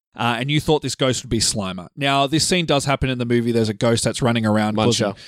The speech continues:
Speaker 1: causing, ca-, yeah, the Muncher character, uh, causing mischief, and they try to catch him. Exactly as you said, it, it's, it diverts into them chasing him around, trying to catch him, and eventually do. This ghost is very close to Slimer.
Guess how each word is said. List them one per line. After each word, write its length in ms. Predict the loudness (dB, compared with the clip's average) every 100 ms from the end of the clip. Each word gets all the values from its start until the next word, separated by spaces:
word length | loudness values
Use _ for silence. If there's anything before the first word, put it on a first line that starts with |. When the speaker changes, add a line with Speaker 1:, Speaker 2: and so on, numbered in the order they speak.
| -20 -20
Speaker 1:
causing, 160 | -4 -4
ca-, 0 |
yeah, 180 | -2 -6
the 140 | -6
Muncher 340 | -4 -2 0 0
character, 460 | 2 0 2 -2 -2 -10 -14
uh, 260 | -2 0 0
causing 360 | 0 -2 0 -2
mischief, 420 | 0 2 2 0 -2
and 180 | -2
they 140 | 0 -4
try 200 | -6 -6
to 140 | -8 _ -4
catch 280 | -4 -2
him. 260 | -2 -2 -4 _
Exactly 400 | -4 0 2 2
as 100 | 0
you 120 | 0
said, 300 | 0 2 2 -2
it, 100 | -4
it's, 260 | -4 -4 -6 -10 -20 -20
it 200 | -16 -6
diverts 420 | -4 0 2 2
into 240 | -2 -6 -4
them 240 | -2 -2
chasing 400 | 0 0 2 2
him 100 | 2
around, 300 | 2 2 0
trying 200 | -4 -4
to 40 | -2
catch 300 | -2 -2 -2
him, 40 |
and 80 | -4
eventually 380 | -4 -8 -10 -8
do. 300 | 0 2 2 -2 _ -4
This 160 | -2
ghost 260 | 2 0 2
is 120 | -2
very 340 | 0 0 2 0
close 340 | 0 0 0
to 80 | -2
Slimer. 460 | 0 2 2 0